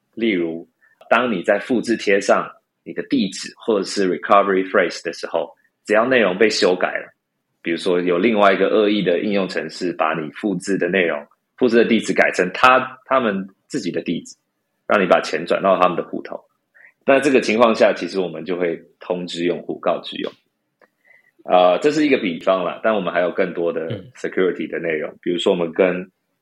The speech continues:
Speaker 1: 呃，community 合作，我们会去针对所有这个钓鱼网站，尤其是区块链的钓鱼网站、虚拟货币的钓鱼网站，去建立一个黑名单。那当用户去进入这些网站的时候，我们就会告知用户。最后一个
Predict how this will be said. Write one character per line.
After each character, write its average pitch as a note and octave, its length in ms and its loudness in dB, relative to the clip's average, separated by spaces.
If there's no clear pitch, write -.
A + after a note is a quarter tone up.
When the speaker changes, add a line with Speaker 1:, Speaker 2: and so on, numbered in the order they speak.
Speaker 1:
呃， F2 160 0
community A#2 540 4
合 G2 140 4
作， G#2+ 320 0
我 F2+ 100 -4
们 F2 160 -4
会 G#2+ 180 2
去 G2 160 -8
针 F#2+ 260 -2
对 F2 540 0
所 G2 260 0
有 F2+ 200 2
这 F#2+ 100 -2
个 F#2 60 2
钓 G#2 240 4
鱼 F2 100 0
网 E2 220 0
站， E2 240 -4
尤 F2+ 100 0
其 F2+ 160 -6
是 F#2+ 160 -10
区 F#2 180 -4
块 F2+ 180 4
链 F2+ 140 2
的 E2 120 -6
钓 D#2+ 200 0
鱼 D#2 80 -4
网 D#2 220 -8
站、 - 160 -4
虚 A#2 140 -2
拟 G#2 80 0
货 G2 100 2
币 G2+ 100 2
的 F2+ 80 4
钓 E2+ 220 4
鱼 - 20 0
网 D#2+ 220 -2
站， D#2+ 180 -2
去 F2 440 -2
建 G#2 200 2
立 G2 80 2
一 F#2 60 -2
个 F#2 80 4
黑 F#2+ 120 2
名 E2+ 200 -2
单。 E2+ 200 4
那 D#2 340 -6
当 A2 200 4
用 A2+ 160 4
户 G#2+ 160 2
去 G#2 220 -2
进 A#2 180 0
入 G#2+ 120 2
这 G#2+ 100 0
些 G#2 100 2
网 F2 220 4
站 G2 160 4
的 F2 80 0
时 E2+ 100 -2
候， F2 60 2
我 E2+ 60 0
们 D#2 100 -12
就 E2 80 -6
会 D#2 60 -6
告 D#2+ 220 -2
知 - 160 -16
用 - 220 -6
户。 - 140 -20
最 B2 100 4
后 A2+ 140 4
一 G#2 40 4
个 G2+ 60 0